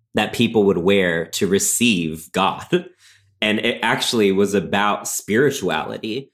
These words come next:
So the way that I dress is not because I want to be seen as a woman or be seen as non-binary.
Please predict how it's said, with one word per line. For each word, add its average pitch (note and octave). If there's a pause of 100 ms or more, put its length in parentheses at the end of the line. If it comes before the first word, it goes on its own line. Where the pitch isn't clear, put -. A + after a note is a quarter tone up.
(180)
So A2
the G#2+
way A2+
that D3+
I A2
dress A#2+
is A2+
not G#2+
because G#2+
I F#2+
want F#2
to F2
be F2+
seen G2+
as F2+
a E2
woman D#2+
or D#2+
be F#2+
seen G#2
as F#2+
non-binary. E2+